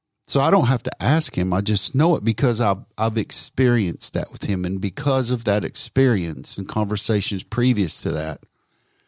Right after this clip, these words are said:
I've had this, I got this relationship.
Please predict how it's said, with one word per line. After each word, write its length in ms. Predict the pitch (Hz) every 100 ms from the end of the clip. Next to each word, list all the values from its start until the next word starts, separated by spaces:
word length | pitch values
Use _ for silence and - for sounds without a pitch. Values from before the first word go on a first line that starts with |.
| _ _ _ _ _ -
I've 140 | 117
had 160 | 107 98
this, 240 | 98 - -
I 120 | 107 90
got 220 | 95 -
this 200 | 95 -
relationship. 600 | 113 113 123 - - -